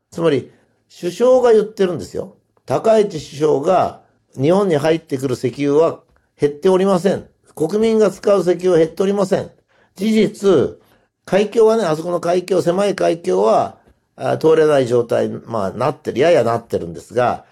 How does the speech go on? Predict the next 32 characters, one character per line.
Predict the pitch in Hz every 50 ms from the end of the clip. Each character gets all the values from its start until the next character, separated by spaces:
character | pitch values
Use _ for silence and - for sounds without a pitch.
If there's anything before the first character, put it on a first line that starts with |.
| _ _ _ _ _
そ | - -
の | 170 190 196 196
他 | 196 180 170 170
に | 170 147 117
ド | 131 135
バ | 135 151 151 156
イ | 160 151
ル | 156 156 143
ー | 135 -
ト、 | - 78 - - - _ _ _ _
サ | - - 143 156
ウ | 165
ジ | 160 175
ア | 170 170
ラ | 170 165 156 135
ビ | 123 131 135
ア | 139
の | 143 135 117
西 | - - 160 165 175 165
岸 | 180 175 180 180
ル | 175 185 170
ー | 131
ト | 113 98 92
っ |
て | - -
い |
う | 95
の | 85
が | 73 80
あ | 85
っ | -
て、 | _ - 92 85 - -